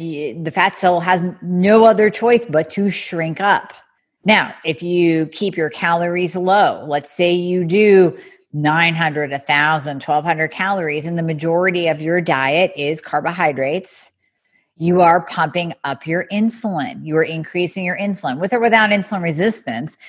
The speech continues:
you are increasing your insulin. Plain and simple, we know this. We know this from a scientific fact. Fat does not increase insulin. Carbohydrates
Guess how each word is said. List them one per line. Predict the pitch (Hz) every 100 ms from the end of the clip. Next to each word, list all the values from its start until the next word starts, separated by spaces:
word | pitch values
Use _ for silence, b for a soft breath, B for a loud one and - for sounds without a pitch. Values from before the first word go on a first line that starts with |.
| B -
you | 165
are |
increasing | 175 165 175 - 165 151 180 170 165
your | 156 147 151 180
insulin. | 185 170 127 80 -
Plain | - 165 196
and | 202
simple, | - 196 143 139
we | 147 156
know | 170 180 170
this. | 120 -
We | 147
know | 147 165
this | 170
from | 175
a | 175
scientific | 190 180 180 196 180 185
fact. | 208 151 - - B B B
Fat | - 165 165 196 185
does | 185
not | 175 175
increase | 165 165 175 165 -
insulin. | 175 190 233 247 247 247 B B B
Carbohydrates | - 180 170 202 196 196 170 151 160